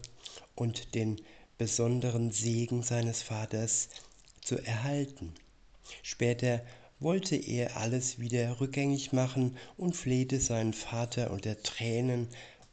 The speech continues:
um diesen Segen an. Doch da war es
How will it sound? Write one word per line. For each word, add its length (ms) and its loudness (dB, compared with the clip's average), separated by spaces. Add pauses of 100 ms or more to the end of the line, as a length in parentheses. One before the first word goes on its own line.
(120)
um 200 4
diesen 480 0
Segen 500 0 (180)
an. 300 -4 (580)
Doch 160 -4
da 420 0 (280)
war 260 0
es 360 -2